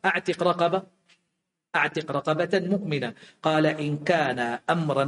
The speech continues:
ونهيا فالمطلق مقيد بضد الصفة في المقيد". أعتق رقبة وسكن، "لا تعتق رقبة كافرة"، ما ضدها؟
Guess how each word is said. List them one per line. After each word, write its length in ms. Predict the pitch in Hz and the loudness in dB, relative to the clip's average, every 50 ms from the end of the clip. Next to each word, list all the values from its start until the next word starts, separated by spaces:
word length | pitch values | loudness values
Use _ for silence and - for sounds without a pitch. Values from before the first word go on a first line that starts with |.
| 135 | 0
ونهيا 640 | 127 127 127 143 170 160 151 175 185 202 220 226 220 220 - - - _ _ | 0 0 2 2 2 0 2 2 4 4 4 4 2 0 -4 -10 -18 _ _
فالمطلق 840 | - - 175 147 139 139 147 170 208 - - - 175 185 185 185 - | -4 -2 0 0 0 0 0 0 0 0 -2 -2 0 0 0 4 6
مقيد 880 | 196 185 170 160 156 160 - - 160 160 156 147 147 151 185 208 196 202 226 233 226 226 226 220 220 208 180 156 | 6 6 6 4 0 0 0 0 0 2 0 0 2 4 4 4 4 4 2 4 4 4 4 4 4 4 4 4
بضد 640 | 165 165 151 147 175 220 233 214 196 185 190 190 | 2 2 4 4 2 2 2 0 -4 -4 -2 0
الصفة 600 | 247 233 - - - - - 220 214 220 - 196 185 - 214 | 0 0 0 -2 -2 0 2 2 2 4 2 0 2 2 0
في 120 | 190 - 170 | 0 0 0
المقيد". 720 | 156 151 147 139 139 - - 151 139 - 139 135 135 135 - _ - - - _ _ _ _ _ _ _ _ _ _ _ _ _ _ _ _ _ _ - | -2 0 -2 -4 -2 0 0 0 0 -2 -2 -2 -2 -2 -6 _ -20 -20 -20 _ _ _ _ _ _ _ _ _ _ _ _ _ _ _ _ _ _ -2
أعتق 340 | 139 156 - 175 165 175 | -2 0 0 0 0 2
رقبة 340 | 170 180 180 190 190 185 196 | 2 2 2 2 0 2 2
وسكن، 400 | 165 147 - - 165 156 - 120 - - _ _ _ _ _ _ _ _ _ _ _ _ _ _ _ _ _ _ - | 2 2 4 2 2 0 -2 -6 -10 -14 _ _ _ _ _ _ _ _ _ _ _ _ _ _ _ _ _ _ 0
"لا 160 | - 156 202 | 2 2 2
تعتق 420 | 214 214 196 214 - - 220 - 208 | 4 4 2 2 2 2 2 4 2
رقبة 680 | 220 220 226 214 190 208 208 214 - 233 226 220 220 220 | 2 4 2 2 2 2 2 4 4 4 4 2 2 2
كافرة"، 520 | 220 214 190 156 - 156 151 131 127 120 - | 2 2 2 0 0 -2 -2 -2 -2 0 2
ما 120 | 185 214 | 2 2
ضدها؟ 640 | 220 220 220 - - 147 165 156 165 185 202 220 - | 2 2 0 0 0 0 0 2 2 2 0 -2 -6